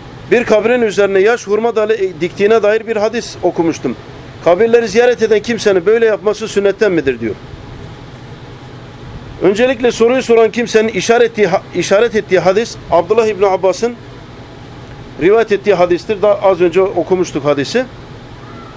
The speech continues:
Bazı alimler ölünün üzerinden azabın hafifletilmesinin sebebinin yaş hurma dalının Allah Teala'nın adını tesbih ettiğini ve bunun da azabın hafifletilmesine sebep olduğu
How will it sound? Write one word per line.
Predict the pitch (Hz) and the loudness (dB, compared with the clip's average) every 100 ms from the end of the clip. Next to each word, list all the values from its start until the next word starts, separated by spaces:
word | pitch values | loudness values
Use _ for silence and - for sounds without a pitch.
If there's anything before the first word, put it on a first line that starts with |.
| - - - - - - - - | -20 -20 -18 -18 -18 -18 -6 2
Bazı | 226 226 240 | 2 4 2
alimler | 214 214 240 | 2 2 -2
ölünün | 240 196 208 240 254 202 - - - - - - - - - | 2 2 2 0 -4 -6 -14 -18 -18 -18 -18 -18 -18 -4 0
üzerinden | 185 214 226 233 226 160 151 | 2 4 4 4 2 2 2
azabın | 180 202 220 240 | 2 4 2 0
hafifletilmesinin | 214 208 190 202 202 202 196 208 208 | 0 -2 0 0 2 2 2 2 0
sebebinin | - 208 202 196 247 247 - - - - | 0 2 2 2 0 -2 -16 -18 -14 2
yaş | 202 233 185 | 2 2 2
hurma | 214 226 220 | 2 2 2
dalının | 196 190 226 240 - - - - - | 2 2 0 -4 -16 -20 -18 -18 0
Allah | 175 233 | 2 4
Teala'nın | 233 220 202 208 202 226 226 175 | 2 2 2 2 2 0 -4 0
adını | 185 202 202 | 0 2 0
tesbih | 196 196 233 208 | -2 -4 -2 0
ettiğini | 180 180 185 226 - - - - | 0 0 0 -2 -8 -18 -12 0
ve | 185 | 2
bunun | 196 254 220 | 4 2 4
da | 196 | 2
azabın | 190 208 208 214 | 2 0 -2 -2
hafifletilmesine | 196 196 190 208 202 202 196 214 214 | -2 -4 -2 0 0 0 0 2 2
sebep | 208 226 196 | 2 2 4
olduğu | 202 175 196 | 2 4 2